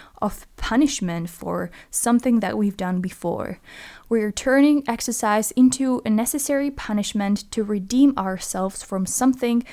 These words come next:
we feel like we're doing wrong. I'm gonna be honest once again, and I am gonna admit that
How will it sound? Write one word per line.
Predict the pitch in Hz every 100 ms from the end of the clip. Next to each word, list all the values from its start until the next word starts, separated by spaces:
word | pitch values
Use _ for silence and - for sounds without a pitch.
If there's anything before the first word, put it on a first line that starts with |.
| - -
we | - 214
feel | - - 220 214
like | 202 196
we're | 190 185 185
doing | 175 170 170 -
wrong. | - - - - - _ _ _ -
I'm | - 262
gonna | 254 254
be | 240 -
honest | 208 202 - 202
once | 220 247
again, | 226 208 202 -
and | 202 196 -
I | 190
am | 190
gonna | 190 196 -
admit | 190 190 185
that | - 175